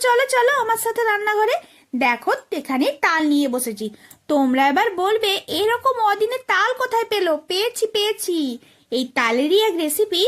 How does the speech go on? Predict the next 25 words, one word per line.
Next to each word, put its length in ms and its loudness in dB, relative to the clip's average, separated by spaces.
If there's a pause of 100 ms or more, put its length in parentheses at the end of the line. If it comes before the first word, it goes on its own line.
দেখাবো। 420 -2
সব 420 -4
সময় 380 -2
দিনে 400 2
দিনেই 340 0
দিনের 280 0
জিনিস 280 -2
দেখাতে 340 0
হবে, 100 0
এমন 240 -2
কোনো 260 0
কথা 340 0
আছে 200 -2 (120)
নাকি? 360 -4 (340)
একটু 520 2 (380)
অন্যরকমই 800 2
ট্রাই 260 0
করা 240 0
যাক। 260 0 (240)
দেখো 340 0
কিভাবে 380 0
বানাচ্ছি। 500 -2 (420)
তো 60 -2
এই 100 2
তালটাকে 680 0